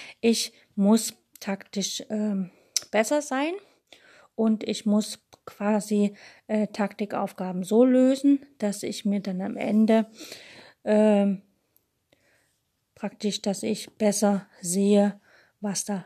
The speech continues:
los ist.“ Okay, gut. Und dann hat er, ähm, sich hingesetzt und hat sich einen Zeitplan, also hat sich gedacht, „Okay, ich brauche eine Aufgabensammlung, ich brauche Schachaufgaben, die ich,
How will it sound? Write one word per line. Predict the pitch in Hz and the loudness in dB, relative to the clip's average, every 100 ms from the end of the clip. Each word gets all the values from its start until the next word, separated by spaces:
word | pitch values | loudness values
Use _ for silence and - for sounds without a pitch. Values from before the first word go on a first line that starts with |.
| _ | _
los | 208 175 | -6 -6
ist.“ | - 214 - _ _ _ - - - | -10 -12 -14 _ _ _ -20 -16 -6
Okay, | 240 - - - | -6 -6 -18 -6
gut. | - - - - - - | -6 -6 -18 -20 -20 0
Und | 226 214 | 2 4
dann | 233 330 | 4 2
hat | 339 | 2
er, | 285 320 - - - _ _ | 0 0 -6 -20 -20 _ _
ähm, | - 226 226 220 - - | 0 2 4 0 -4 -14
sich | - 214 | -14 -6
hingesetzt | - 294 339 294 277 269 | 0 0 2 0 -2 -2
und | 226 | -4
hat | 214 | -4
sich | - 208 | -6 -8
einen | 185 | -8
Zeitplan, | - 170 170 170 147 | -2 -2 -2 -6 -8
also | - 208 220 | -12 -2 0
hat | 220 | 0
sich | - 202 | -4 -16
gedacht, | - - | -4 -2
„Okay, | - - 262 | -2 0 2
ich | 277 - | 2 2
brauche | 202 196 | 0 2
eine | 180 | 2
Aufgabensammlung, | - 285 285 262 254 233 233 285 330 320 | 6 6 6 2 2 0 2 2 -2 -6
ich | - | -10
brauche | - 170 | -10 -10
Schachaufgaben, | 262 262 247 247 - 254 285 381 - - - - - - - _ | -8 0 0 0 -4 -4 -4 -8 -14 -20 -20 -20 -20 -20 -20 _
die | 240 240 247 | -2 0 2
ich, | 226 233 - - | 2 2 -2 -14